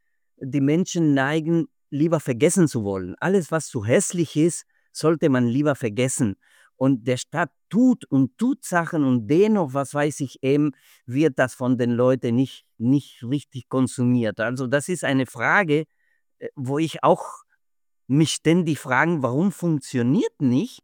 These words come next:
dass wir vieles tun und trotzdem eine große Anzahl von Menschen immun sind gegenüber dem Versuch,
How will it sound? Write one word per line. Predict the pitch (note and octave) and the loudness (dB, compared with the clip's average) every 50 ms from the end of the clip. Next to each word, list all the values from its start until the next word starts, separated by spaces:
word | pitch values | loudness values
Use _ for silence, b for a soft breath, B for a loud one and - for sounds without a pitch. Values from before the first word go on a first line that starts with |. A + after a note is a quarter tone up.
| _ _ _ _ _ _ _ _ _ _ _ | _ _ _ _ _ _ _ _ _ _ _
dass | - C#3 C3 - | -2 -2 -2 -2
wir | D3 D#3 D3+ C3 | -2 -2 -2 -2
vieles | - - - G#3+ B3 E4 B3+ F3 C3+ - - _ | -4 -6 -4 -2 0 2 2 0 -2 -4 -4 _
tun | C#3+ C#3+ D#3 F#3+ A3+ A3+ - - | 0 2 2 2 0 -2 -2 -2
und | C#3 C#3 C3 - | -2 -2 -2 -4
trotzdem | - - C#3+ G3 G3+ - G3+ E3+ D3+ | -6 -6 -6 -6 -4 -6 -4 -4 -2
eine | C3+ B2+ B2 A2+ | -2 -2 -2 -4
große | - A#2 C#3+ E3 D#3 - D#3 | -6 -8 -8 -8 -6 -4 -4
Anzahl | C#3 C#3 - - C#3 C#3 C#3 | -4 -4 -4 -4 -4 -4 -4
von | - - C3 A#2+ A#2 A2+ | -4 -6 -4 -2 -2 -2
Menschen | A2+ B2 D3 D#3+ - - E3 E3 D#3+ D3+ - _ _ _ _ _ _ _ _ _ _ _ | -2 -2 -2 -4 -6 -6 -4 -4 -4 -4 -6 _ _ _ _ _ _ _ _ _ _ _
immun | - D3+ D#3 D3+ D3 D#3 F3 G#3 A3 G3 D3 G#2 - _ _ _ | 2 2 4 6 6 6 8 8 8 6 4 2 -2 _ _ _
sind | - - - D3 D#3 D#3 D3 C#3 B2+ G#2 F2+ - _ _ _ _ _ _ _ | -14 -8 0 4 6 6 6 6 4 2 -2 -6 _ _ _ _ _ _ _
gegenüber | A2 G2+ B2 A#2 A2+ B2 A2+ B2 C3+ D3 D3 C#3+ C3+ B2+ A#2+ A#2+ - - | -8 -6 -4 -2 0 0 2 4 4 4 4 4 4 2 0 -2 -4 -8
dem | A#2 G2 A#2+ B2 A#2+ A2+ | -8 -4 -2 -2 -2 -2
Versuch, | - - A#2 A2 G2+ G#2 G#2+ C3+ C#3+ F3 G3 F3+ - - - | -2 -4 -4 -4 -4 -4 -2 0 2 2 0 0 -2 -8 -14